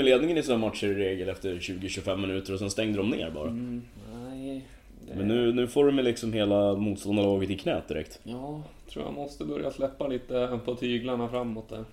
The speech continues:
Speaker 1: Det känns lite så, faktiskt.
Speaker 2: För det är, det är ju inget fel på spelarmaterialet, liksom.
Speaker 1: Nej, nej, nej.
Speaker 2: Det är
Speaker 1: Det är ju,
Speaker 2: riktigt
Speaker 1: det är ju
Speaker 2: bra spelare, men
Speaker 1: absolut.
Speaker 2: det gäller bara att de ska få lite fria tyglar och, mm, gå för. Känns det som.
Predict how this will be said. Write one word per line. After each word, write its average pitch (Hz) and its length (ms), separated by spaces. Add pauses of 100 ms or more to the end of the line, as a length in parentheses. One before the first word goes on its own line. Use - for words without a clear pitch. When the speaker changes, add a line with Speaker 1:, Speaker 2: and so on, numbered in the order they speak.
(160)
Speaker 1:
Det - 60
känns 104 340
lite 87 240
så, 82 160 (300)
faktiskt. - 340
Speaker 2:
För 127 80
det 123 140
är, 123 40
det 123 300
är 131 40
ju 120 520 (140)
inget 127 240
fel 147 240
på 120 400
spelarmaterialet, 120 960
liksom. 117 180
Speaker 1:
Nej, 135 160
nej, 104 140
nej. 131 220 (240)
Speaker 2:
Det - 60
är - 40
Speaker 1:
Det 98 80
är 95 40
ju, 98 100
Speaker 2:
riktigt 95 100
Speaker 1:
det 98 60
är - 40
ju 98 60
Speaker 2:
bra 98 140
spelare, 120 500
men 113 100
Speaker 1:
absolut. 113 260
Speaker 2:
det 135 60
gäller 123 180
bara 117 140
att 120 100
de 117 120
ska 117 260 (800)
få 175 160
lite 123 220
fria 117 300
tyglar 113 480
och, 110 160 (480)
mm, 131 220 (240)
gå 151 200
för. 117 240 (720)
Känns 120 340
det 127 120
som. 113 140